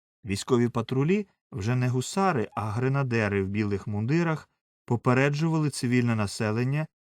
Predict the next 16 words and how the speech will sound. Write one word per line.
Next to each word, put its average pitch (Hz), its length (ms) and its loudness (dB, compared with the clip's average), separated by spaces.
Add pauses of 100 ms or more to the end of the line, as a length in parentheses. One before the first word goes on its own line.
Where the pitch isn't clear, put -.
(100)
щоб 117 240 0
воно 135 220 2
швидше 139 680 0
або 117 280 4
вибиралося, 127 840 2 (340)
або 123 260 4
ховалося 151 580 2
по 135 200 0
льохах, 107 540 0 (300)
як 104 180 -2
тільки 151 300 -2
почнеться 117 680 -4
обстріл. 92 560 -8 (800)
Проходячи 117 640 2
залізничним 110 720 0
мостом, 117 640 -4